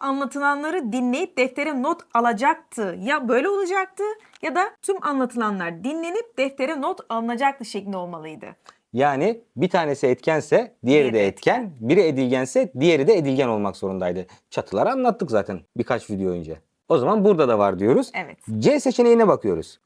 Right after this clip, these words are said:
Speaker 2: Bu yönetmelik özel ve resmi kurumları da kapsıyor. Buraya bir nokta koyalım hocam.
Speaker 1: Koyalım.
Speaker 2: D seçeneğine geçiyoruz. Nerede nasıl davranacağını, oturmasını, kalkmasını bilirdi. Buyurun hocam.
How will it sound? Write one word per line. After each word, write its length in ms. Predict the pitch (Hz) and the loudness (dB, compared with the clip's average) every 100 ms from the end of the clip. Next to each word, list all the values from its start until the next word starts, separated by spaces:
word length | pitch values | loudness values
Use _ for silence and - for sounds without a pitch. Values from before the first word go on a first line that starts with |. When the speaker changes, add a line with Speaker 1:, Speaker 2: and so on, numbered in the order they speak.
| - | 0
Speaker 2:
Bu 140 | 147 | 2
yönetmelik 640 | 262 226 180 147 165 285 - _ - | 6 4 4 2 2 0 -6 _ 2
özel 360 | 175 226 240 | 4 6 6
ve 120 | 175 151 | 6 6
resmi 300 | 185 247 254 | 6 2 2
kurumları 400 | 208 190 196 226 | 2 4 4 2
da 100 | - | 2
kapsıyor. 580 | 220 214 - 82 - _ _ _ _ _ - | 0 0 -2 -4 -4 _ _ _ _ _ 0
Buraya 260 | 262 220 208 | 4 6 6
bir 60 | |
nokta 220 | 196 - | 2 2
koyalım 280 | 147 120 98 | 0 2 0
hocam. 220 | 92 85 80 - | -4 -10 -16 -16
Speaker 1:
Koyalım. 180 | 214 - _ _ _ _ _ - | -16 -16 _ _ _ _ _ -6
Speaker 2:
D 200 | 143 254 | 4 4
seçeneğine 420 | - 180 170 143 113 | 4 2 4 4 2
geçiyoruz. 480 | 101 127 220 262 _ _ _ _ - | 2 4 4 2 _ _ _ _ -6
Nerede 420 | 107 196 247 180 | 2 4 6 4
nasıl 320 | 156 220 214 143 | 2 2 4 4
davranacağını, 840 | 123 117 113 104 104 101 165 254 _ _ _ | 4 2 0 0 0 2 2 0 _ _ _
oturmasını, 720 | 185 196 208 156 127 107 95 | 0 2 2 2 -2 -4 -6
kalkmasını 580 | - 208 165 147 226 233 | 0 0 0 -4 -2 2
bilirdi. 720 | 170 131 107 101 95 95 127 | 4 2 2 2 2 0 -2
Buyurun 240 | 214 208 143 | 2 2 2
hocam. 300 | 101 139 | -2 -4